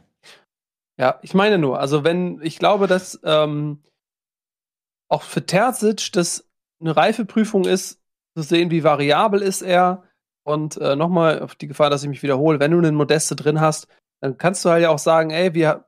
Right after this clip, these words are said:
wir sind variabel im Spielsystem, wir können unser Dortmund-Ding da machen mit unseren Kurzpässen und was auch immer, aber wir haben immer wieder drin, ähm, die Variante auch, ähm, Flanken zu spielen in den Strafraum.“ Das kann man ja einfach mit einstreuen. Man muss ja nicht wie Köln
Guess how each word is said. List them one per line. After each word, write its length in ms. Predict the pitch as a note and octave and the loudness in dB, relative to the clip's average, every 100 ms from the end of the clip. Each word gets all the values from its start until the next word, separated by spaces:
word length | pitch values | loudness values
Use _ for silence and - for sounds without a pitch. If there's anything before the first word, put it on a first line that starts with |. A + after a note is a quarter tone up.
| _ | _
wir 100 | D#3+ | -4
sind 180 | D3+ D#3 | -2 0
variabel 460 | D#3 D3 E3 F#3+ E3+ | 0 2 2 2 0
im 80 | |
Spielsystem, 640 | D3 - A3+ F#3+ - F#3 F3+ | -4 -4 -4 -4 -2 0 0
wir 100 | D3+ | -2
können 260 | - E3+ | -2 -4
unser 300 | D#3+ D3 C#3 | -4 0 0
Dortmund-Ding 600 | C3 E3 G3 F#3 D3+ F3 | 2 0 0 -4 -4 -2
da 100 | E3 | 0
machen 280 | D3+ D#3+ D#3+ | 0 0 -2
mit 100 | D#3 | -4
unseren 400 | D#3 C#3+ C#3 C3+ - _ _ _ _ _ | -4 -2 -2 -4 -12 _ _ _ _ _
Kurzpässen 500 | - E3+ - E3 D#3+ | -2 -2 0 -4 -4
und 80 | D3+ | -4
was 160 | D3+ D3+ | -2 0
auch 140 | D3 | 0
immer, 300 | E3+ E3 D#3 | 2 2 2
aber 280 | E3 F#3 E3+ | 2 2 0
wir 140 | D#3 | 2
haben 180 | D#3 D#3+ | 2 0
immer 280 | F#3 G#3+ G#3+ | 0 2 2
wieder 200 | G3+ F#3+ | 2 0
drin, 380 | D#3+ E3+ F3 E3+ _ _ _ _ D3+ | 2 0 0 -4 _ _ _ _ 0
ähm, 520 | D3+ D3+ D3+ D3+ C#3+ | 2 2 0 -4 -6
die 140 | - | -2
Variante 640 | D3 D3+ D3 D3+ G#3 G3+ F3 | 0 2 4 2 2 0 2
auch, 340 | D#3+ D#3+ D#3+ - | 2 2 -2 -8
ähm, 520 | F#3 D#3 D3+ D3 D3 C#3 | -6 -4 -4 -4 -6 -8
Flanken 400 | C#3+ E3+ F#3 A3+ | -4 -2 -2 -2
zu 120 | F3 F3 | -8 -10
spielen 320 | - E3 D#3 | -6 -4 -4
in 120 | D3+ | -4
den 120 | D3+ | -6
Strafraum.“ 520 | D3+ - D3 E3 D3 D3 | -6 -2 0 0 -6 -6
Das 140 | - | -6
kann 120 | - | -2
man 100 | G#3+ | 0
ja 60 | G3+ | 0
einfach 220 | G3 F3+ | 0 0
mit 160 | D3+ C#3+ | -2 -2
einstreuen. 880 | D#3+ A3 A#3+ - - D3+ C#3 B2+ C#3+ | 0 0 -2 -6 -2 0 0 -2 -4
Man 100 | D#3+ | -4
muss 100 | F#3 | 0
ja 80 | F3 | -2
nicht 180 | D#3+ | -2
wie 100 | - C#3+ | -6 -6
Köln 600 | - F#3 G3+ C#3+ D#3 | 0 2 2 0 -4